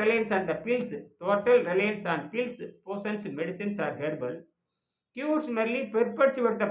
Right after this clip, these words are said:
problem by suppressing the symptom. மருந்து மாத்திரைகள்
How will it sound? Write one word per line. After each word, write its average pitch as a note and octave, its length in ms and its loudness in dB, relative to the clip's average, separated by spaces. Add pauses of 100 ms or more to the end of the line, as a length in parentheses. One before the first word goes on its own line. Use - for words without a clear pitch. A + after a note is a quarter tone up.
problem E3 400 4
by E3+ 60 4 (140)
suppressing G3 520 0
the F#3+ 160 -6
symptom. A#2 300 -12 (160)
மருந்து B3 360 4
மாத்திரைகள் G#3 520 4